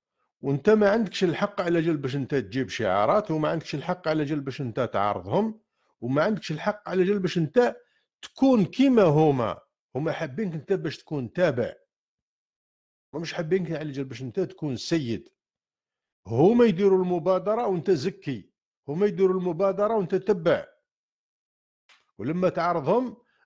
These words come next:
انت خائن، انت راك نتاع الديارات، انت راك مبعوث، انت كذا، مع انه هما اللي كانوا يتعاملوا مع الديارات.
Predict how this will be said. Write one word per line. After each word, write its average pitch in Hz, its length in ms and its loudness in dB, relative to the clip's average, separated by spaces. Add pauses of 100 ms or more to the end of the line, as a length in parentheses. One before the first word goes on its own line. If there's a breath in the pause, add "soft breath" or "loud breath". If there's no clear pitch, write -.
انت 120 180 -6
خائن، 156 580 0
انت 160 220 -2
راك 147 260 0
نتاع 127 320 -4
الديارات، 123 680 -4
انت 156 160 -8
راك 135 260 -2
مبعوث، 131 480 -4
انت 123 400 -4
كذا، 226 300 -4 (360 soft breath)
مع 123 300 -2
انه 170 340 6
هما 214 140 4
اللي 285 140 2
كانوا 202 280 4
يتعاملوا 143 380 -2
مع 120 120 -6
الديارات. 95 560 -6